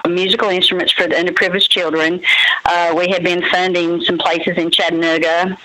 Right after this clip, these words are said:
and they had asked us to fund all eighteen of their centers, and we had a really great music program at the Hickson Community Center here in Chattanooga,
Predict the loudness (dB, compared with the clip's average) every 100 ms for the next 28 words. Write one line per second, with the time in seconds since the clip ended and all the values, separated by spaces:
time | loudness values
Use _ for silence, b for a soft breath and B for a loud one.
0 | -4 -2 0 0 2 0 0 0 2 2
1 | 2 0 0 -2 -2 -2 0 0 2 2
2 | 2 2 0 0 0 0 0 0 0 0
3 | 0 2 2 2 0 0 0 2 2 2
4 | 0 0 0 0 0 0 0 -2 -2 0
5 | 0 2 2 2 2 B B B B 0
6 | 0 0 0 0 0 0 0 0 0 -2
7 | -2 0 0 0 0 0 0 0 0 0
8 | 0 0 -2